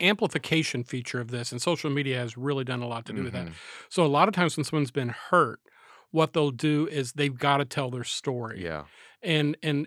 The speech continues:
Speaker 1: and so today it's easier to do that than ever. You can
Speaker 2: Yeah.
Speaker 1: tweet it, you can Facebook post it, you can, you, you tell all your friends and neighbors
Speaker 2: Yeah.
Speaker 1: and so forth.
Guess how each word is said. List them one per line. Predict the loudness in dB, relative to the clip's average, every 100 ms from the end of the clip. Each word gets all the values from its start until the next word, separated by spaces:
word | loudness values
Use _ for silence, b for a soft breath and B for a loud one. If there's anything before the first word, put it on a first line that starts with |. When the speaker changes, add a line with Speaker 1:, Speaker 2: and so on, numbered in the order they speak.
| -2
Speaker 1:
and | -2
so | -2
today | -2 0 4 4
it's | 2
easier | 0 -2 -2
to | -2
do | 0
that | -2
than | -2 -6
ever. | -6 -8 -10
You | -10
can | -6
Speaker 2:
Yeah. | -2
Speaker 1:
tweet | 2 2
it, | 2 0
you | -4
can | -2 -2
Facebook | 0 -2 -4 -4
post | -4 -2
it, | -6 -6
you | -6
can, | -4 -6 -6 B B B -8
you, | -6 -6
you | -8
tell | -4 -2
all | 0
your | -2
friends | 0 0 0
and | 0
neighbors | 2 2 2
Speaker 2:
Yeah. | 0
Speaker 1:
and | -2 -2
so | -4
forth. | -2 -4